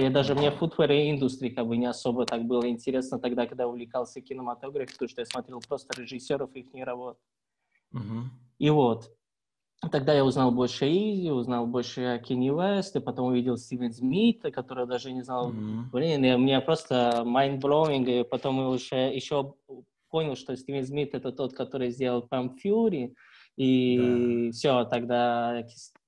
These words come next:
Speaker 1: не просто вот Стивен Смит Vision, что как бы, как бы надо не бояться, что, как он, наверное, разговаривал о Nike тоже,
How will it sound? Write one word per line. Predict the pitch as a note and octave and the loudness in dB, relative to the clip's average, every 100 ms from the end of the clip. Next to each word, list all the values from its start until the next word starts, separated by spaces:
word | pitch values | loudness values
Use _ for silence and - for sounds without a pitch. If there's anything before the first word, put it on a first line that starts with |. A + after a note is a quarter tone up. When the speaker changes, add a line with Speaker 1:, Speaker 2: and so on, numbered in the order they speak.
| - C3 | -12 -4
Speaker 1:
не | B2+ B2+ B2 | -2 0 -2
просто | D#3 D#3 - B2+ A#2+ | -2 -4 -4 -2 -2
вот | A#2+ A#2 B2 | -4 -8 -14
Стивен | - - C3+ A#2+ | -10 -6 -4 -4
Смит | C3 C3+ C3+ | -4 -6 -4
Vision, | A#2+ A#2+ C3+ B2+ A#2+ A#2 | -4 -2 -4 -2 -4 -4
что | - A#2+ | -6 -4
как | A#2 A#2+ | -2 0
бы, | A#2 A#2 | 0 -2
как | - B2+ | -4 -4
бы | B2 | 0
надо | B2 B2 B2 A#2+ | 0 2 0 0
не | B2 | -2
бояться, | B2 C3 E3 F3 E3 - A#2+ | 0 0 2 2 2 0 -8
что, | - A#2+ A#2 | -12 -10 -8
как | C3 - | -10 -8
он, | B2 B2 | -6 -4
наверное, | B2 B2 | -4 -4
разговаривал | A#2+ B2 B2 A#2+ | -2 0 0 2
о | A#2+ | 0
Nike | B2+ B2+ - C3 | 0 -4 -4 -8
тоже, | - F3 F3 C3+ B2 | -4 -2 0 -2 -6